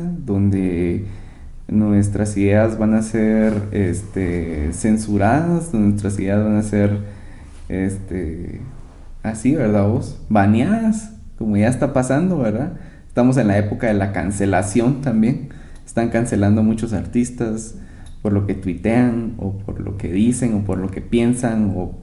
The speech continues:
por sus ideologías. Entonces, es, es bien raro esto, ¿verdad vos? De, de, de esta nueva forma de vivir,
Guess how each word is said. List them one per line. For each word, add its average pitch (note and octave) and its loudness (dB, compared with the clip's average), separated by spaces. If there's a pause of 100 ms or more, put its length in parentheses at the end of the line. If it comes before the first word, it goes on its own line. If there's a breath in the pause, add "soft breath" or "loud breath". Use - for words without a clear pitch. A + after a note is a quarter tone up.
por - -4
sus G2+ -2
ideologías. G2 0 (720 loud breath)
Entonces, A2 2
es, - -4 (100)
es G2+ -10
bien A#2 0
raro A2 4
esto, A2 0
¿verdad F2+ -2
vos? G2 0
De, G2 2
de, G2+ -2
de G#2 -2
esta A2+ -4
nueva G#2+ 0
forma A2 0
de A2 2
vivir, G#2 0